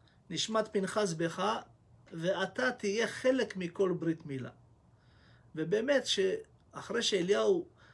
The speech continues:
הרג את ארבע מאות חמישים נביאי השקר, הקדוש ברוך הוא אמר לו, "תראה, אפילו שאחאב בא וכל מי שיבוא בעתיד, תמיד תהיה ברית מילה." לא חשוב היהודים, דתיים, לא דתיים, עושים ברית מילה.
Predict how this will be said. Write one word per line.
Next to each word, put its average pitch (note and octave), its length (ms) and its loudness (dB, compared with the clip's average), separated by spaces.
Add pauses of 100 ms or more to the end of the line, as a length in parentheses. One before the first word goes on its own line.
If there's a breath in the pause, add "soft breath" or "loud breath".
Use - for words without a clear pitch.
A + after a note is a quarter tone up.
(260 soft breath)
הרג G3 320 2
את F#3 140 -2
ארבע E3 320 0
מאות G3+ 220 0
חמישים F3 760 -2 (580)
נביאי D#3 420 4
השקר, F#3 680 0 (1500 soft breath)
הקדוש F3+ 460 -2
ברוך F3+ 240 -4
הוא G3+ 120 -2
אמר G3+ 140 -2
לו, G3 100 0
"תראה, G3 320 -4 (220)
אפילו A#2 600 -4
שאחאב F3 800 -4
בא E3 360 -4 (120)
וכל D#3+ 380 -4
מי G3 120 -2
שיבוא E3+ 420 -4
בעתיד, D#3+ 640 -4 (280)
תמיד G3+ 380 -6
תהיה D#3 220 -2
ברית C#3 320 -8
מילה." B2+ 220 -8
לא - 120 2
חשוב C4 440 0
היהודים, G3+ 680 4
דתיים, G#3 540 0
לא G3+ 140 10
דתיים, F3+ 580 4
עושים D#3+ 340 -4
ברית C#3+ 240 -8
מילה. C3 240 -6